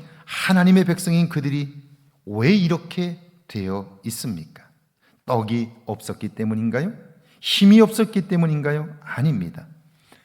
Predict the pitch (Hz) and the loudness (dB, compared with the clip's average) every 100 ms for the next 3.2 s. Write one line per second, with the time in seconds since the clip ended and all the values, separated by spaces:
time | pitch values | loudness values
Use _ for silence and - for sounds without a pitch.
0 | _ - 135 117 123 113 113 107 98 95 | _ -6 -4 -2 -2 -4 -6 -6 -6 -8
1 | 90 - 98 92 - - 95 82 82 71 | -12 -12 -10 -10 -14 -12 -8 -8 -8 -12
2 | - - - 78 - _ 123 135 143 98 | -18 -20 -20 -20 -20 _ -12 -12 -12 -14
3 | - _ | -18 _